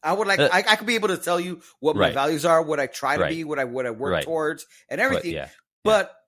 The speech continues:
Speaker 1: the evidence
Speaker 2: Yeah, but
Speaker 1: is in
Speaker 2: that's,
Speaker 1: what people
Speaker 2: that's
Speaker 1: say about you.
Speaker 2: Right. Uh, but that's what really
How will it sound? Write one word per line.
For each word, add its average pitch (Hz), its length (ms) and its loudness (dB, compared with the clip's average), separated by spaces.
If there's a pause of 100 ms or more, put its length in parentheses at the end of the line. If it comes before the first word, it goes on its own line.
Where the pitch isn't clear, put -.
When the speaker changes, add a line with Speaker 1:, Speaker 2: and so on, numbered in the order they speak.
(160)
Speaker 1:
the 160 200 -2
evidence 294 420 -2
Speaker 2:
Yeah, 262 200 0
but 175 100 2
Speaker 1:
is 170 60 4
in 180 60 8
Speaker 2:
that's, 165 100 6
Speaker 1:
what 165 140 0
people 180 160 6
Speaker 2:
that's - 100 -2
Speaker 1:
say 170 160 0
about 113 360 -6
you. 92 160 -20
Speaker 2:
Right. 101 380 0
Uh, 107 260 -2
but 107 260 0 (840)
that's 180 200 4
what 175 160 6
really 123 520 4